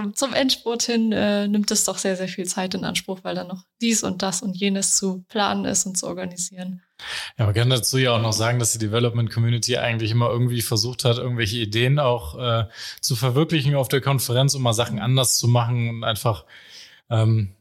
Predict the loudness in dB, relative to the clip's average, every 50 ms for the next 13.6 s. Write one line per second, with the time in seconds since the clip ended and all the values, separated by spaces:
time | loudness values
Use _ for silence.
0 | _ -2 0 0 2 0 0 2 2 4 4 4 4 4 2 0 0 2 2 2
1 | 2 2 2 2 2 0 0 2 2 4 2 2 2 0 2 2 2 0 0 -2
2 | -2 -2 -2 -2 -2 -2 0 0 0 0 0 -2 -2 -4 -10 -16 -6 -2 -2 0
3 | 2 2 0 0 0 0 0 0 0 0 0 0 0 2 0 0 0 0 0 2
4 | 2 2 2 0 0 0 -2 -2 -2 -2 -2 -4 -4 -2 0 0 0 0 0 0
5 | 0 0 0 -2 -2 -2 0 0 -2 -2 -2 0 0 0 0 -2 -4 -2 -2 0
6 | 0 0 -2 -6 -8 -8 -4 -2 -2 2 4 4 4 4 0 -2 0 2 2 2
7 | 4 4 4 2 4 4 2 4 4 4 4 4 2 2 0 0 0 0 0 -2
8 | -2 -4 -4 -2 -4 -2 0 0 -2 -2 -2 -2 0 0 0 2 0 -2 -2 -2
9 | -2 -2 0 0 0 0 2 0 0 -2 -2 -2 0 0 0 0 0 2 4 2
10 | 2 2 -4 -8 -8 -8 -8 -10 -6 0 2 2 4 4 2 2 0 0 0 2
11 | 2 4 4 2 2 0 0 2 2 2 2 2 2 0 0 0 -2 -2 0 2
12 | 2 2 0 0 -4 -6 -6 -4 -4 -6 -2 0 0 0 2 2 0 -2 0 2
13 | 2 2 2 0 0 2 2 4 4 4 2 2